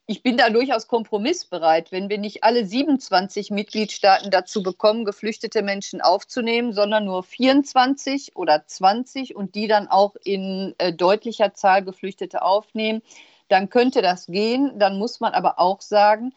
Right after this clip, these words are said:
dann müssen entweder die Staaten, die keine aufnehmen, in sehr deutlicher Höhe, äh, ihren Beitrag leisten, was Geld angeht, was andere Dinge angeht.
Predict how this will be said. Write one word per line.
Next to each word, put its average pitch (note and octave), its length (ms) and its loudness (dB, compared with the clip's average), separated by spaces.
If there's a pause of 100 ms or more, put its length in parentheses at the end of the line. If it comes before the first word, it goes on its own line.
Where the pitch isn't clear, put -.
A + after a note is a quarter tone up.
(220)
dann G3 160 0
müssen G#3 420 -4
entweder A#3 480 2
die F3+ 120 -10
Staaten, F3+ 420 2
die D#3 80 -10
keine F#3 480 0
aufnehmen, A#3 720 -4 (560)
in G3 440 -2
sehr F#3+ 400 4
deutlicher A3 680 4
Höhe, G3+ 680 -2
äh, F#3 240 -10
ihren G#3+ 260 -4
Beitrag F#3 480 0
leisten, F#3+ 560 -4
was F3+ 220 -6
Geld G#3+ 300 0
angeht, G#3 380 -2
was F3 180 -6
andere F#3+ 340 -2
Dinge A3 320 -2
angeht. A3 420 2